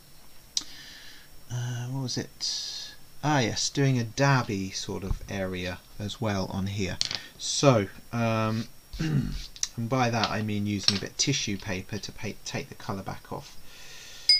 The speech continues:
Um, although, um, paper towels are probably a little bit better for this.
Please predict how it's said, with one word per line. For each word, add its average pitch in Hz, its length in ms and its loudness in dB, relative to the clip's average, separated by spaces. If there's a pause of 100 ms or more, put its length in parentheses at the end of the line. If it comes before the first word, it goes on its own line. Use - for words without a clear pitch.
(280)
Um, 101 440 -2 (300)
although, 107 540 2
um, 104 420 -4 (320)
paper - 320 -4
towels 101 460 -4
are 98 60 -8
probably 90 520 -8 (840)
a - 40 -8
little 95 160 -4
bit - 200 -8
better - 280 -10
for - 160 -12
this. - 420 -8